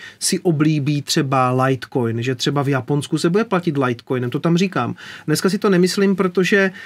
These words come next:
Mm, v, v, to Japonsko neudrží ten Litecoin při životě a v tomhletom případě spíš platí, že ten nejsilnější bere všechno a ten,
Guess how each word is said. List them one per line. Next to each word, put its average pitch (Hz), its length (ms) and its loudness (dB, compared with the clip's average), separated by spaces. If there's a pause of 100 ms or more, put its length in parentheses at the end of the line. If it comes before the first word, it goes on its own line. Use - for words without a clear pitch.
(220)
Mm, 165 560 2 (300)
v, 139 80 -6
v, 151 280 -6 (340)
to 160 80 0
Japonsko 180 440 2
neudrží 175 420 2
ten 180 200 4
Litecoin 175 360 2
při 180 200 -4
životě 151 640 0 (280)
a 147 320 2 (140)
v - 120 -12
tomhletom 185 420 4
případě 185 380 0
spíš 185 260 -4
platí, 180 360 -2
že 185 120 2
ten 185 180 4
nejsilnější 180 640 2
bere 180 240 2
všechno 160 460 -2
a 123 60 -4
ten, 160 200 0